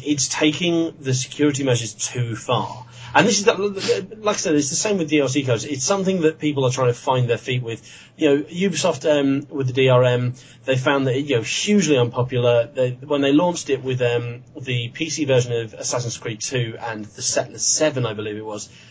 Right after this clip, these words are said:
back in, um, March last year, they, you know, they w-, came under attack from so many people hacking the servers, uh, you know, attacking their, their, their systems,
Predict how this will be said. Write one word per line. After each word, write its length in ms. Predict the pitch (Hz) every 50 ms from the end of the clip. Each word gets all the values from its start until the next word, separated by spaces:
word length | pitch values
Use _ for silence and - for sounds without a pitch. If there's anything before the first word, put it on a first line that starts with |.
| - - -
back 260 | - 127 127 - -
in, 140 | 131 120 117
um, 400 | 113 113 113 113 117 117 113 110 - 123
March 560 | 123 139 139 131 110 107 - - - - 135
last 340 | 123 117 117 107 - - 135
year, 280 | 135 117 104 98 95 - - - - - - - - -
they, 280 | 123 135 131 127 127 127
you 360 | 127 123 127 131 - 147 120
know, 80 | 110 107 - - - -
they 280 | - 147 143 135 131
w-, 180 | 131 127 131 131 - - -
came 240 | - 170 170 151 135
under 160 | 135 127 113
attack 340 | 110 - - 143 131 - -
from 160 | - 123 120
so 300 | - - - - 175 170
many 200 | 156 143 135 127
people 240 | 127 131 123 123 120
hacking 480 | 113 - - 139 131 127 - 139 127 113
the 100 | 113 104
servers, 800 | - - 160 156 156 160 156 147 156 156 151 151 143 131 127 - - - - _ -
uh, 60 | 123 120
you 120 | 127 131 113
know, 80 | 110
attacking 720 | 117 117 - - 151 139 131 151 139 127 123 120 123 123
their, 160 | 123 120 120
their, 260 | 123 120 123 120 117 117
their 260 | 123 127 127 117 110
systems, 500 | - - 135 127 - 127 123 - -